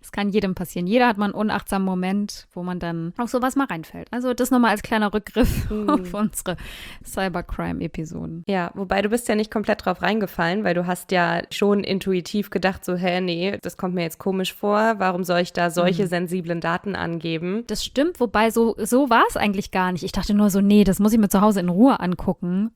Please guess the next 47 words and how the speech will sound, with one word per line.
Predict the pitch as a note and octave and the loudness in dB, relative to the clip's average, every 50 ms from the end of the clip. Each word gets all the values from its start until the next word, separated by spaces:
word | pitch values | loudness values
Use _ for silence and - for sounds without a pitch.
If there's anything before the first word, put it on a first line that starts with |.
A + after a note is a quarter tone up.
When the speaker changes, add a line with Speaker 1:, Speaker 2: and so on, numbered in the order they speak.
| _ - | _ -8
Speaker 1:
was | F#3+ F3+ - | -6 -6 -4
die | - G3+ E3 | -4 -4 -2
hier | F#3 F#3+ F3 D3+ | 0 -2 -2 -2
wollen. | E3+ F3 F3 F#3 G#3 A#3+ C4 C#4 - - - - - - - - - - - | -2 -2 0 4 6 6 6 4 2 -4 -20 -20 -20 -20 -20 -20 -20 -8 -8
Und | F#3+ | -8
ich | - - | -6 -4
habe | F#3+ - G#3+ | -2 0 0
jetzt | G#3 - | 0 2
meinen | G#3 F#3 F3 | 0 -2 -2
Kontostand | - - F3+ - F3 - - F3+ - | -2 -4 -4 -4 -6 -6 -6 -6 -6
auch | G3+ - - | -6 -8 -6
gar | E3 D#3+ | -6 -6
nicht | E3 F3 - - | -4 -6 -6 -6
so | F#3 | -6
schnell | F3 - - F3+ F3+ F#3 G#3 A#3 | -6 -4 -2 -2 0 2 2 2
und | G#3+ F#3+ E3+ | 2 2 0
deswegen | F#3+ F#3 - G3 F#3 F3 | -2 -2 -2 -2 -2 -2
habe | F#3 F3+ | -2 -2
ich's | F3 - | -4 -4
nicht | F#3+ F3 - - | -6 -8 -6 -6
gemacht. | F#3 F3 E3+ F3+ A3 - - - - | -6 -4 -2 -2 -4 -4 -6 -12 -12
Speaker 2:
Mhm. | G3+ G#3 G3+ F#3+ F#3 F3+ F#3 G3 - _ _ | -10 -8 -8 -8 -10 -10 -12 -14 -16 _ _
Speaker 1:
Ich | - - | -4 -4
weiß | B3 - | -2 0
gar | B3+ A3 | 0 0
nicht, | G#3 F#3+ | 0 -2
ob | G3+ - | -2 -2
in, | G3+ G3 F3+ - | -2 -4 -4 -4
ob | G#3 G3+ | -4 -4
ich | G3+ F3+ | -2 -2
in | G3+ F#3+ | -2 2
dem | G3+ G#3+ | 2 4
Moment | B3 C4 A#3+ A3 G#3+ A#3 A#3+ - | 4 6 4 4 2 2 2 2
schon | A#3 G#3+ F#3 | 0 0 2
wirklich | G#3+ G#3+ A3+ A3 - | 0 0 0 -2 0
so | - G#3+ | 0 -2
schnell | G#3 - G#3+ G3+ | -2 0 -2 -2
geschaltet | F#3+ G3 - - G3 G3 F#3 - D#3+ - | -2 -2 0 0 0 0 0 -4 -8 -8
habe | - E3 E3+ - - - - _ _ _ - - | -8 -8 -6 -6 -8 -12 -12 _ _ _ -14 -10
oder | E3 E3+ | -8 -8
ob | E3 | -8
es | D#3 - | -10 -8
einfach | - E3+ D#3 - E3+ - - | -10 -10 -8 -8 -12 -10 -8
eher | F3 E3+ | -6 -4
nur | E3+ E3 E3 | -4 -4 -4
so | D3+ D#3+ D#3+ | -6 -6 -6
ein | E3 E3 D#3+ D#3+ | -4 -4 -4 -6